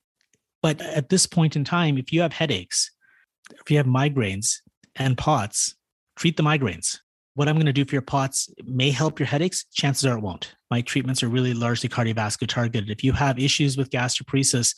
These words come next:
really we need to invoke the expertise of, of the people that deal with G I motility issues to see if their strategies can help.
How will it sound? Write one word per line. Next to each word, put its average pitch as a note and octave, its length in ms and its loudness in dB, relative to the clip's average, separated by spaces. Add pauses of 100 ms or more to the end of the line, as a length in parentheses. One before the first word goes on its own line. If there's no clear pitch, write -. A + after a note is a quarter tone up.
really D3 260 6
we B2+ 140 2
need C3 200 2
to A#2 280 -2
invoke B2 600 -2 (300)
the C3 100 2
expertise C3+ 600 2
of, A#2+ 240 -2
of B2 140 -6
the B2 80 -2
people B2+ 340 0
that A#2+ 140 -2
deal B2 200 2
with A#2+ 240 -4
G B2+ 200 2
I B2 120 2
motility A#2 520 0
issues G2 440 -2
to - 120 -6
see A#2 500 0
if A#2+ 180 -8
their A#2+ 120 -2
strategies A2 580 -2
can A2 120 -4
help. - 280 -4